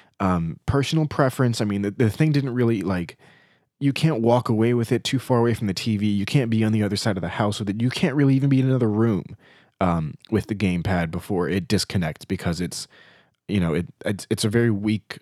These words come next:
I guess it's a Bluetooth signal. I'm not, I'm not sure what, uh, I forgot exactly what, how it connects, but the Nintendo Switch seems very exciting. This is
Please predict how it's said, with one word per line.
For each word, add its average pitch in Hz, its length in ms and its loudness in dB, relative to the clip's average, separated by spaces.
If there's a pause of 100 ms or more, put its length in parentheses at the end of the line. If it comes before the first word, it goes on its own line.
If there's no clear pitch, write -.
I 92 80 -4
guess 98 220 -4
it's 110 120 -6
a 95 40 -4
Bluetooth 92 520 -2
signal. 139 460 -2
I'm 95 140 -2
not, 95 240 -2
I'm 113 80 -2
not 117 160 0
sure 104 260 -4
what, 90 180 -4
uh, 85 200 -6
I - 20 -10
forgot 110 220 -4
exactly 92 320 -6
what, 87 260 -6 (360)
how 113 120 4
it 104 60 -2
connects, 92 420 -4
but 92 380 -2 (1200)
the - 60 -4
Nintendo 120 360 2
Switch - 460 -2
seems 87 220 -2
very 90 340 2
exciting. 82 560 -6 (1700)
This 107 260 2
is 95 340 0